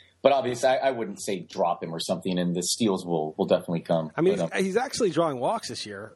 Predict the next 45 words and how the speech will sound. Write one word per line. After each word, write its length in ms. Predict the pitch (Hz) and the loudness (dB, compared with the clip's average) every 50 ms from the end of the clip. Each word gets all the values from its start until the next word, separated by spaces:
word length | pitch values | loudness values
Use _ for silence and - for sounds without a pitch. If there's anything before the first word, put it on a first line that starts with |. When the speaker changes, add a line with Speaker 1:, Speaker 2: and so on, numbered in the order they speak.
| _ | _
Speaker 2:
a 40 | - | -14
little 160 | 107 110 104 95 | -12 -12 -12 -12
bit. 200 | 87 101 101 - | -12 -12 -12 -14
He, 200 | - 120 120 117 - | -16 -18 -20 -18 -16
he's 160 | - 120 123 | -16 -10 -4
got 140 | 139 180 190 | -2 0 0
a 40 | 160 | -2
two 180 | - - 180 | -2 -2 -2
fifty-nine 420 | 160 - 170 - 151 139 139 139 139 | 0 0 0 0 0 0 0 0 0
on 140 | 131 123 110 | 0 0 0
base 220 | 135 151 147 - | 2 0 0 0
on 80 | 123 110 | -2 -2
a 60 | 110 | 0
one 160 | 110 123 131 127 | 0 0 0 0
eighty-four 420 | 120 123 120 - - 123 107 107 | 0 -2 -2 -2 -2 -2 -2 0
average. 520 | 117 139 139 120 95 95 92 90 - - - - - - - - - - - _ _ _ _ _ _ _ - | 0 0 0 -2 -2 -6 -8 -10 -10 -12 -14 -18 -20 -20 -20 -20 -20 -20 -20 _ _ _ _ _ _ _ -4
And 240 | 131 123 127 - - | -4 -2 -2 -2 -2
that 180 | - 147 - - | 0 2 2 2
sounds 220 | 156 143 135 - - | 2 0 -4 -4 2
terrible, 420 | - 180 208 190 151 - 131 123 | 4 4 6 6 4 2 0 0
but 140 | 127 139 135 | 0 0 0
if 60 | - | 2
he, 80 | 170 175 | 2 4
Speaker 1:
<laughs> 180 | 185 185 - | 2 2 2
Speaker 2:
if 140 | 175 170 143 | 0 -2 2
he, 60 | 165 202 | 2 4
if 180 | 185 190 175 | 4 4 2
he, 120 | 185 202 220 208 - - - | 0 -2 -2 -4 -8 -2 0
Speaker 1:
Too. 280 | 190 180 180 196 - - - - 170 - - | 4 4 4 2 0 -2 -8 -10 -6 -2 0
Speaker 2:
his 140 | 196 208 - | 0 2 4
true 240 | - - 294 240 | 4 4 6 6
average 280 | 220 214 208 180 156 147 | 4 4 2 0 -2 -2
is 80 | 143 147 | 0 0
not 180 | 170 151 147 | 0 0 2
one 120 | 151 147 135 | 2 0 2
eighty-four, 420 | 127 123 120 - - 202 160 127 | 2 0 0 2 2 2 2 2
it's 140 | 123 - - | -2 -6 -2
two 140 | - 175 147 | -2 -2 0
twenty 380 | - - 165 180 175 147 131 | 2 2 2 2 2 0 -2
at 80 | 117 110 | -4 -2
least, 460 | 139 175 165 131 120 110 - - - | 0 0 0 0 -2 -6 -10 -10 -6
two 140 | - 160 147 | -4 -4 -4
thirty. 480 | 107 101 131 151 160 127 110 104 107 - _ _ _ _ _ _ _ _ _ | -2 0 2 2 2 0 -2 -8 -12 -14 _ _ _ _ _ _ _ _ _
So 320 | - - - 147 139 135 143 - | -4 0 2 2 2 2 -2 -4
if, 180 | 143 120 - | -6 -6 -6